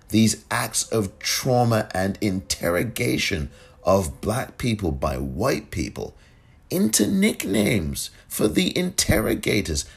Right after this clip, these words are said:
for the assaulters, for the people inflicting this racism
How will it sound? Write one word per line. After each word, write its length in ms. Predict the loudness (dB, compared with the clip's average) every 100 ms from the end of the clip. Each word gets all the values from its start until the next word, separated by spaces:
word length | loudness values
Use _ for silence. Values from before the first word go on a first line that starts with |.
| -12
for 200 | -2 0
the 220 | 2 2
assaulters, 960 | 2 2 2 0 -2 -4 -6 -8 -12 -14 _ -20 _ _ _ -20 -20 _ -20 -16
for 120 | -4 0
the 100 | 0
people 480 | -2 -2 0 0 0
inflicting 840 | 0 0 -2 -2 -4 -4 -2 -2
this 200 | -2 -4
racism 720 | -4 -2 0 0 -2 0 0